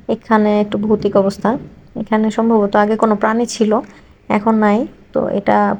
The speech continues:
পরিত্যক্ত লিখে রেখেছে। তো এখানে গিয়ে আমি কতগুলো ছবি তুলেছি আর আপনাদেরকে দেখিয়ে দিলাম।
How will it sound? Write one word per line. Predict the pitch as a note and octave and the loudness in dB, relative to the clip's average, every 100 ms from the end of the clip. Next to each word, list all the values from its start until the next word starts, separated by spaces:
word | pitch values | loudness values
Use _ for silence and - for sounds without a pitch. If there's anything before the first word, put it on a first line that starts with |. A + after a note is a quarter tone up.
| - | -4
পরিত্যক্ত | A3+ A#3 A3+ - - | -4 -2 -4 -6 -2
লিখে | A#3 A3+ A3 A3 | 0 2 0 2
রেখেছে। | G3+ G3+ G3 - B3 | 0 0 -4 -6 -6
তো | - | -6
এখানে | A3+ A3 G#3+ | -4 0 2
গিয়ে | G#3 | 2
আমি | G3+ G3+ | 2 2
কতগুলো | G3+ G#3+ G#3 | 2 2 2
ছবি | G3+ G#3+ G#3+ | 0 0 2
তুলেছি | G3+ F#3+ - E4+ - - - - _ - | 2 0 -2 -8 -10 -20 -20 -20 _ -6
আর | - G3+ G3 F#3+ - - - | -2 0 0 -2 -8 -16 -8
আপনাদেরকে | A3 A3+ G#3+ G3+ G#3 G3 | -4 2 2 2 2 2
দেখিয়ে | G3 G3+ G#3 | 2 0 0
দিলাম। | G3 F#3+ G3+ | 0 0 -2